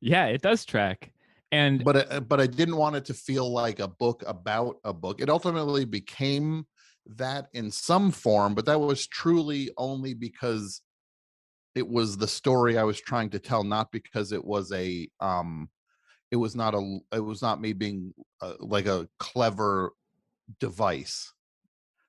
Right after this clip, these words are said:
Speaker 2: or like a literary, it wasn't like I was trying to be cute by not actually committing and writing a book, but it's a book about a book, which means on some, some way you didn't write a book.
Speaker 1: Right.
Speaker 2: But I did, because it's not,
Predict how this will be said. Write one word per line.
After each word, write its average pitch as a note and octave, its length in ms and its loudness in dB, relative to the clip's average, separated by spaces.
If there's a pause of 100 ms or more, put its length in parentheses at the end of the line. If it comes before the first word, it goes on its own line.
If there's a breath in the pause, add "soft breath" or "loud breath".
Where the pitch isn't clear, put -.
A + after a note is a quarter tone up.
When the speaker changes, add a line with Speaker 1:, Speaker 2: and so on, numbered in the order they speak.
(120)
Speaker 2:
or G2+ 80 -4
like G2 120 -4
a G#2+ 40 2
literary, G2+ 480 2
it B2+ 80 0
wasn't B2+ 260 -2
like A#2+ 140 -4
I G#2+ 60 2
was G2+ 280 -2 (360)
trying A#2 200 -4
to G2+ 60 -4
be F#2 420 -6 (480 soft breath)
cute C3 560 -2
by G#2 180 2
not G#2+ 300 -2
actually G#2+ 320 -6
committing A2+ 500 0
and G2 100 0
writing G2 280 2
a F#2+ 40 0
book, G2 320 -2
but F#2+ 140 -2
it's F#2 140 -6
a F#2+ 40 -4
book F#2 300 -2
about A#2+ 340 -2
a A2 60 -4
book, G2+ 260 -6
which G2+ 180 -12
means F#2+ 420 -8 (560 loud breath)
on G2 120 -6
some, G2+ 600 0 (1500)
some C#3+ 260 2
way A#2 120 6
you G#2 120 4
didn't G#2 180 4
write G2 200 6
a F2+ 40 4
book. F2 460 0 (680)
Speaker 1:
Right. G#2 320 0
Speaker 2:
But G#2 120 2
I F#2 100 -2
did, F#2 520 -2
because G2 320 -2
it's F#2+ 180 -4
not, G2+ 320 2